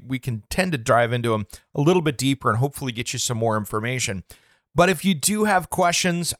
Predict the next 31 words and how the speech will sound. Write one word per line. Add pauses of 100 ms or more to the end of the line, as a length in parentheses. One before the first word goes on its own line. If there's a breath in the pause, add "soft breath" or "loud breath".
(100)
I
am
here
to
help
you,
and
I
will
personally
answer
that
question
for
you. (600 soft breath)
And
you
can
just
give
me
a
call
at
eight
three
three,
two
three
nine,
four